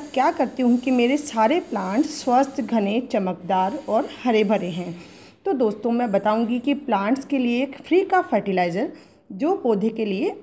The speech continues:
अमृत के समान है और जिसके लिए हमें एक रुपया भी खर्च नहीं करना पड़ेगा। दोस्तों, ये एक ऐसा मैजिक फर्टिलाइज़र है कि जो कि इंस्टेंट प्लांट्स पर जादू करता है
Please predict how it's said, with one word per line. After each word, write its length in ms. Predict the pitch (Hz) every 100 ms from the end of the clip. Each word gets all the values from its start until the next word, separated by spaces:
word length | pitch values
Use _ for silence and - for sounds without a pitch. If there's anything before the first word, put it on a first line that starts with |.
| -
अमृत 300 | 262 302 -
के 80 | 381
समान 420 | 381 247 196 190 196
है 240 | 196 220 - - - 392
और 100 | 392
जिसके 260 | 370 -
लिए 140 | 339 330
हमें 200 | 277 285
एक 340 | 294 254 277 254
रुपया 300 | 185 214 196
भी 160 | 208 311
खर्च 320 | - 226 247
नहीं 300 | 254 180 302
करना 280 | 302 185 170
पड़ेगा। 380 | 180 180 180 175 - - - _
दोस्तों, 320 | 262 392 403 370
ये 140 | 359
एक 140 | 339 214
ऐसा 260 | 214 349 370
मैजिक 280 | 311 294
फर्टिलाइज़र 580 | - 254 233 214 196 226
है 220 | 214 220 226
कि 160 | 202
जो 180 | 175 240
कि 280 | 233 262 262
इंस्टेंट 800 | 277 254 302 453 - - 381 440 -
प्लांट्स 380 | 220 226 269 -
पर 320 | 254 262 427 - - - 190
जादू 360 | 254 202 226
करता 300 | 240 196 190
है 180 | 185 180